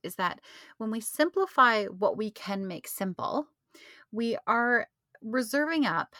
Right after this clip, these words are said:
or building up a reserve of energy for maybe the bigger things when they do come. So it isn't just about lowering expectations. It is about establishing perspective,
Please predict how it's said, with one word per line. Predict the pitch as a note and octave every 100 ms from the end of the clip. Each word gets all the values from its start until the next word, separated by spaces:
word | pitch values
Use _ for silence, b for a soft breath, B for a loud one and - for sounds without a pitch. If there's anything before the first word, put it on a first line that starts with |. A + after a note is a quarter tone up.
| -
or | G#3
building | G3 B3+ C#4+
up | C4+ C4
a |
reserve | G#3+ G3 F#3+ E3+
of | F3 -
energy | D#3+ D#3 E3 D#3+
for | - F3
maybe | F3+ F3 E3 - F#3
the |
bigger | F3+ F#3 F#3
things | F3+ E3+ E3 -
when | E3+
they | D#3+
do | D3 E3 D#3+
come. | - D3+ - - B B B
So | - B3
it |
isn't | B3+ C4+ C#4+
just | C4 -
about | A#3 F#3+
lowering | F#3 F#3 F3+ -
expectations. | - - - G#3 G#3 - A#2+ - - _ _ B _
It | G#3
is | G#3 A3
about | G3+ G3+ -
establishing | - - G3 G3+ G#3 - G3 F#3+
perspective, | - - - - D3 - - -